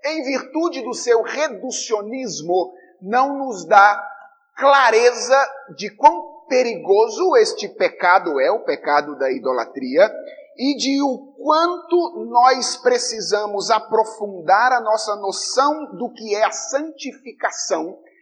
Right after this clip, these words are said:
a partir do entendimento deste pecado. Então,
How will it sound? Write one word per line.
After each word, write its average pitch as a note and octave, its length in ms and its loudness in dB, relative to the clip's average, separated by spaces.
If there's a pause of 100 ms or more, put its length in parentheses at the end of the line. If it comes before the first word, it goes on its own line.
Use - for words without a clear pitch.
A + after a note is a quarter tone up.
(220)
a B3 180 4
partir A3+ 760 -2
do G3+ 180 -4
entendimento F#3 1040 -8
deste C#3 720 -4 (500)
pecado. - 680 -2
Então, F4 160 6